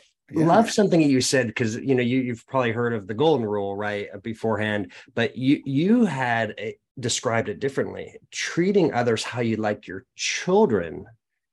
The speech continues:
Speaker 2: to be treated. That's a whole level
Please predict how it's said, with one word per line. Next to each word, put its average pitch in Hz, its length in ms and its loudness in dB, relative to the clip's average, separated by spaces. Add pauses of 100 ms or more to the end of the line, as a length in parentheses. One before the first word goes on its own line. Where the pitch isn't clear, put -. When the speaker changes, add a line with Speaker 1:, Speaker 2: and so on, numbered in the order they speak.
(400)
Speaker 2:
to 120 100 -4
be 101 160 -2
treated. 82 540 -6
That's 175 260 0
a 202 80 6
whole 175 840 4 (760)
level 139 720 2